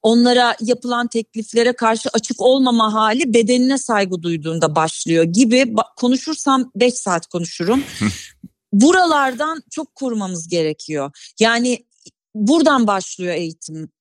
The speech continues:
Speaker 1: artık.
Speaker 2: Anlattıkların her biri tek tek çok önemli. Gerçekten söylediğin gibi yani beş
Speaker 1: Evet.
Speaker 2: saati bile geçer. Çünkü her bir verdiğin
Speaker 1: Geçer.
Speaker 2: başlık üzerine saatlerce konuşulabilir.
Speaker 1: Evet.
Speaker 2: Hatta zaman zaman böyle bazı sosyal medyada tuhaf böyle tepkilerin olduğu anlar da oluyor.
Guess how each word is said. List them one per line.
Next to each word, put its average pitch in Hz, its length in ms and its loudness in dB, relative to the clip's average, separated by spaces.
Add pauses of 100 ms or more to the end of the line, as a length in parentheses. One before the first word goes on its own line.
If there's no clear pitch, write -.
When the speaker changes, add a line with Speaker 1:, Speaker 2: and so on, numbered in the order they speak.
Speaker 1:
artık. - 540 -6 (140)
Speaker 2:
Anlattıkların 147 800 0
her 160 280 2
biri 151 160 0
tek 160 260 -2
tek 151 200 -2
çok 156 280 -2
önemli. 135 520 0
Gerçekten 131 520 -2
söylediğin 139 400 0
gibi 127 140 2
yani 131 280 0
beş 107 140 -2
Speaker 1:
Evet. 180 180 -2
Speaker 2:
saati 143 340 -2
bile 139 120 2
geçer. 123 380 0
Çünkü 156 500 -2
her 175 340 0
bir 156 180 0
verdiğin 156 380 0
Speaker 1:
Geçer. 147 100 -2
Speaker 2:
başlık 165 360 -2
üzerine 139 480 0
saatlerce 123 600 0
konuşulabilir. 117 800 -2
Speaker 1:
Evet. 208 180 2
Speaker 2:
Hatta 165 320 0
zaman 151 320 0
zaman 170 440 0 (160)
böyle 165 340 0 (240)
bazı 139 580 -2
sosyal 156 460 0
medyada 135 540 0 (140)
tuhaf 139 440 -4
böyle 131 160 0
tepkilerin 139 540 0
olduğu 127 380 2
anlar 131 380 0
da 123 40 -4
oluyor. 110 160 0